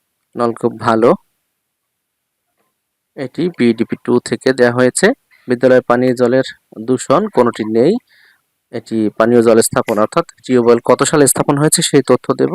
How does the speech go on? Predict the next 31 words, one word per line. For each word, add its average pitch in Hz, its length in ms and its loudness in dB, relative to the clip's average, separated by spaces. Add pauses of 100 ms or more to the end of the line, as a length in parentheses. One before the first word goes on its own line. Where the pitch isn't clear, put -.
(380)
আমরা 117 140 0 (140)
এপিএসসি 117 460 0
তে 110 140 0
দেখে 110 220 -2
নিই 196 160 0
আমরা 113 160 2 (160)
কোনটি 110 280 0
পূরণ 110 240 2
করেছিলাম। 127 460 2
এখানে 117 260 -2
এপিএসসি 117 400 -2
তে 214 60 4 (440)
পানীয় 117 360 2
জল 110 240 6
যে 123 120 2
অপশন 131 300 -4
রয়েছে 131 220 0 (120)
লক্ষ্য - 260 0
করুন, 247 160 4 (100)
টিউবওয়েল 113 460 4
রয়েছে। 131 220 2 (920)
এখানে 123 240 -8
আমরা 107 140 2 (120)
সাল 110 240 2
দেখতে 110 260 -2
পাবো 175 200 2
দুহাজার 113 300 0 (100)
বারো 104 260 2
সাল। - 120 -6 (1600)
এখানে 120 220 -6
আমরা 113 160 0